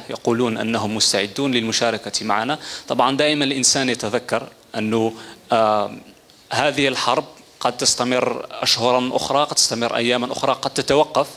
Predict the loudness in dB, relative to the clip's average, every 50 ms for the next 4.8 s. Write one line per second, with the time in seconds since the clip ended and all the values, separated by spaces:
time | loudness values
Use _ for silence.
0 | -20 -20 -20 -20 -20 -18 -18 -14 -6 -2 -2 0 0 0 -2 -2 0 0 0 2
1 | 2 2 4 4 4 4 2 0 -2 -6 -14 -20 -20 -18 -8 -2 0 2 4 4
2 | 4 4 4 2 2 2 2 2 2 2 2 0 0 -2 -2 -2 0 0 0 0
3 | 0 0 -2 -2 0 -2 -4 -4 -4 -8 -12 -8 -4 -2 0 2 2 4 4 2
4 | 0 0 0 -2 -2 0 0 0 0 0 -2 -2 -6 -8 -12 -18